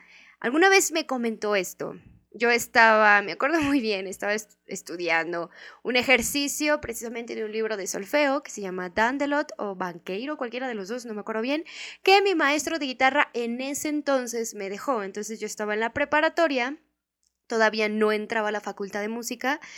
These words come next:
entonces estaba <laughs> haciendo mi tarea, me acuerdo que era acá algo tipo de receso, y entonces mi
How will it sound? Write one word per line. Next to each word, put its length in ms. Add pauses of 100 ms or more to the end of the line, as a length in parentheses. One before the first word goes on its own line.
(220)
entonces 520
estaba 320
<laughs> 0
haciendo 360
mi 120
tarea, 440
me 80
acuerdo 240
que 80
era 80
acá 200
algo 280
tipo 300
de 120
receso, 680 (600)
y 220
entonces 1000
mi 460